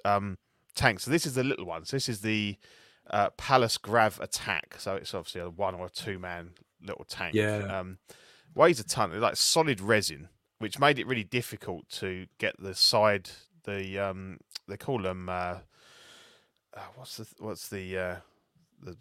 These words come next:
Speaker 1: things on the Enterprise? Forget what they call 'em. The, um, the engines.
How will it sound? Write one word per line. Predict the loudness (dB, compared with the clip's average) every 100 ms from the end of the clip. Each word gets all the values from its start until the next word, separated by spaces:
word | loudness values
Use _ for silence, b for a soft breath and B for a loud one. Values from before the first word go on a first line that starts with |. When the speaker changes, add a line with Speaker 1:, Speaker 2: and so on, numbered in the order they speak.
| -12
Speaker 1:
things | -10 -8
on | -10
the | -10
Enterprise? | -12 -12 -10 -10 -10 -14 -18 _ _ _ _
Forget | -12
what | -10 -12
they |
call | -12 -12 -10
'em. | -12 -18 _ _
The, | -16 -14 -14
um, | -14 -16 -20 _ _ _ _ -14
the | -10
engines. | -10 -12 -10 -10 -10 -14